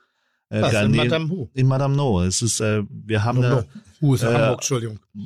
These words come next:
Speaker 1: es gibt
Speaker 2: Entschuldigung.
Speaker 1: halt, äh, gegrillte Wachteln, es gibt, ähm, Steaks mit, ähm, irgendwelchen anderen Sachen. Also
Speaker 2: In Madame.
Speaker 1: wir machen nie, wir machen nie nur ein Produkt. Also das ist bei uns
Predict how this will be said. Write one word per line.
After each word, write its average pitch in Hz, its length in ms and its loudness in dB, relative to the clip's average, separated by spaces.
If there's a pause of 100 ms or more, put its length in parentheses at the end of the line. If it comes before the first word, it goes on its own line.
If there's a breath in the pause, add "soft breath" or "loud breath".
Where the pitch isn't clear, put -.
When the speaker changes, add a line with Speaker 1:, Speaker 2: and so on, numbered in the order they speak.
Speaker 1:
es - 160 -10
gibt 127 160 -4
Speaker 2:
Entschuldigung. 110 120 0
Speaker 1:
halt, 113 260 2
äh, 117 200 4
gegrillte 110 520 0
Wachteln, 107 560 0
es 104 180 -2
gibt, 123 240 -6
ähm, 107 480 0
Steaks - 640 -2
mit, 107 340 -2
ähm, 104 640 0
irgendwelchen 110 520 -2
anderen 113 260 -2
Sachen. 104 360 -4 (480 soft breath)
Also - 160 0
Speaker 2:
In 127 60 2
Madame. 240 280 -2
Speaker 1:
wir 139 140 2
machen 147 300 2
nie, 202 440 2
wir 127 140 2
machen 135 340 0
nie 175 360 0
nur 123 260 2
ein 117 200 -2
Produkt. - 560 -8 (140)
Also 104 220 -2
das 117 200 -2
ist - 260 -4
bei 113 120 -2
uns 123 380 0